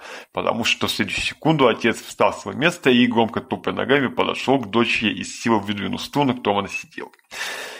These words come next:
За этим, конечно, последовали ее недовольные крики, сопровождаемые слезами, на которые отец ответил только яростным «Будешь спать без ужина»,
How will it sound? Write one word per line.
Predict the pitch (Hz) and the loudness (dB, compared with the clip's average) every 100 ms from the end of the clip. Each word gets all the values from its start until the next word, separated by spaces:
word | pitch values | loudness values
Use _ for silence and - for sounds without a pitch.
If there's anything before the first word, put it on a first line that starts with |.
| - - _ | -18 -20 _
За | - 104 | -2 2
этим, | 151 175 160 | 4 4 2
конечно, | 127 139 135 - 135 127 | 2 2 2 2 2 2
последовали | 127 - 117 110 107 104 | 2 -2 0 2 4 2
ее | |
недовольные | 98 98 101 98 90 | 0 0 0 0 -2
крики, | - 170 165 160 | 0 -2 2 0
сопровождаемые | - - 110 101 110 110 | 0 0 0 2 2 2
слезами, | - 101 95 110 107 | -6 -12 0 2 2
на | 98 98 | -4 -8
которые | - 113 101 | -4 2 2
отец | 95 143 - | 4 0 0
ответил | 110 107 117 107 | -4 2 0 0
только | - 101 - | -4 -4 -2
яростным | 95 120 120 120 113 98 | 2 2 2 0 -2 -2
«Будешь | 87 120 123 95 | 0 2 2 0
спать | - 107 104 | 0 0 0
без | 95 98 190 | -4 -8 -8
ужина», | 185 - - | -8 -8 -10